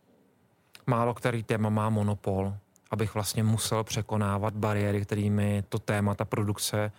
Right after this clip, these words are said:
do poslechu dává. Eh, pokud se zabývám fakt nějakým menšinovým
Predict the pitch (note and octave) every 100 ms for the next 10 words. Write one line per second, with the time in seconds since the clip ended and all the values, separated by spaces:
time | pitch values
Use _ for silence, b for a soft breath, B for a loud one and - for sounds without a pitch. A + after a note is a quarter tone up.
0 | b - A2 - G#2 - G#2 F#2+ F#2+ F#2
1 | F2+ b b b b b - G2+ G2+ G2+
2 | F#2+ G#2+ A2+ - A2 G#2 G#2 G#2+ G2+ -
3 | A2 G2+ - A2+ G#2+ G#2+ G#2 G#2 - A2
4 | G#2+ A2 A2 A2 G#2+ G#2